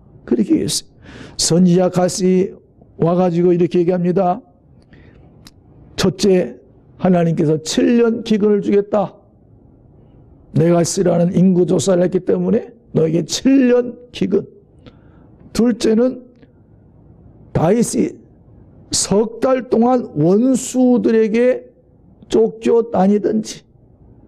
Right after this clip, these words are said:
마지막으로 이 다윗 왕국의 그 땅에 전염병이 사흘 동안 임할 것인데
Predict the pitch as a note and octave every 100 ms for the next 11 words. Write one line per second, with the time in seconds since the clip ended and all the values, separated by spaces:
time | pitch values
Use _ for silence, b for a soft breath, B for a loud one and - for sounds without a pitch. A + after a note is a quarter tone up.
0 | - D#3 E3 F3 E3+ D#3+ D#3 G3 B3+ -
1 | - - _ _ _ - - - E3 F#3
2 | F#3 F#3 - - _ - - - - -
3 | - - - - - - C3+ F3 F3 F3
4 | C#3+ C#3+ D#3+ D3+ C#3+ D3+ D3 F#3 F#3 -
5 | D#3 A3+ G#3+ - B B B - D#3+ G3
6 | C4 - - A#3 B3 - - _ _ -
7 | - G3 A#3+ C#4 C4+ A3+ A#3+ A#3+ A3+ -
8 | - _ - - A#3+ C4 G#3+ - - -
9 | A2+ G#3+ B3